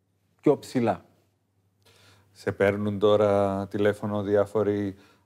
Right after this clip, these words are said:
Speaker 2: ασθενείς της ίδιας ασθένειας
Speaker 1: Βεβαίως.
Speaker 2: για να σε ρωτήσουν;
Speaker 1: Βεβαίως.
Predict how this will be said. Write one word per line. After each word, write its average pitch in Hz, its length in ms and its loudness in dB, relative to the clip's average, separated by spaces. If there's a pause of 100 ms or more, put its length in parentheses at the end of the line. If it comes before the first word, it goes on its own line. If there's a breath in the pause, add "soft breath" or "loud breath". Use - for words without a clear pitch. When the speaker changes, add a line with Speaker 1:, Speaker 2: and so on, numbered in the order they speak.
Speaker 2:
ασθενείς 104 640 -6
της - 200 -12
ίδιας 104 300 -2
ασθένειας 104 640 -4
Speaker 1:
Βεβαίως. 101 580 -2
Speaker 2:
για 107 160 -8
να 107 240 -2
σε 104 120 -4
ρωτήσουν; 101 440 -2
Speaker 1:
Βεβαίως. 98 280 -6